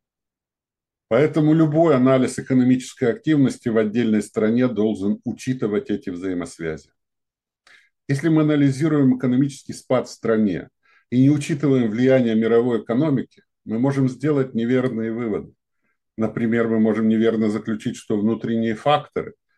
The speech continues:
такие как экономическая политика или корпоративное управление, являются единственными причинами спада, тогда как на самом деле он может быть вызван глобальными экономическими кризисами или резким падением цен на основные экспортные товары.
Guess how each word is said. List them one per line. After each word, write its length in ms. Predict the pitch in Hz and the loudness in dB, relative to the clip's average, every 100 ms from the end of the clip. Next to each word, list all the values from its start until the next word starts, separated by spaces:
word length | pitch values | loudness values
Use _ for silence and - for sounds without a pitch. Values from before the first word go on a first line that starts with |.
| _ - | _ -10
такие 300 | 110 - 120 | -10 -6 -4
как 240 | 120 - - | -6 -8 -14
экономическая 760 | - 110 110 113 - - - 104 | -4 0 0 0 -4 -10 -4 -4
политика 580 | - 101 127 123 - 104 | -2 -2 -2 -8 -8 -4
или 320 | 98 98 - - | -2 -4 -8 -6
корпоративное 760 | 104 - 104 101 113 104 101 | -6 -2 -2 -2 -4 -4 -2
управление, 600 | 98 90 107 117 127 110 | -2 -4 -4 -2 -2 -2
являются 480 | 90 104 101 - 104 | -4 -2 -4 -4 -8
единственными 600 | 101 107 - 107 110 107 | -6 -10 -6 -4 -2 -4
причинами 540 | 107 101 - 110 110 | -8 -14 -8 -6 -4
спада, 520 | 107 - 123 95 - _ _ _ _ _ _ | -6 -8 -4 -4 -6 _ _ _ _ _ _
тогда 360 | 117 110 127 | -6 0 0
как 220 | 127 131 - | 0 -2 -2
на 120 | 131 | -4
самом 480 | - 147 143 117 95 | 0 2 2 0 0
деле 260 | 101 92 | 0 0
он 180 | 95 95 | -2 -2
может 320 | 113 107 104 | -2 -2 -6
быть 280 | 101 107 - | -6 -6 -4
вызван 440 | 120 110 101 85 | -6 -4 -6 -6
глобальными 760 | 85 101 101 127 127 98 76 - _ _ _ - | -6 -4 -2 0 0 -4 -8 -14 _ _ _ -16
экономическими 920 | 90 101 95 95 - - - 90 85 | -10 -6 -4 -6 -8 -14 -12 -10 -10
кризисами 640 | - 95 78 - - 85 87 | -10 -10 -10 -14 -14 -8 -6
или 140 | 92 | -6
резким 420 | 98 98 - 92 | -6 -6 -10 -10
падением 500 | 107 98 101 98 95 | -8 -6 -4 -6 -8
цен 320 | - 120 117 | -8 -6 -6
на 80 | 95 | -6
основные 500 | 87 - 90 92 90 | -10 -12 -10 -8 -8
экспортные 540 | 80 - 85 - 87 78 | -10 -14 -16 -14 -14 -12
товары. 460 | 80 85 80 67 | -8 -6 -8 -10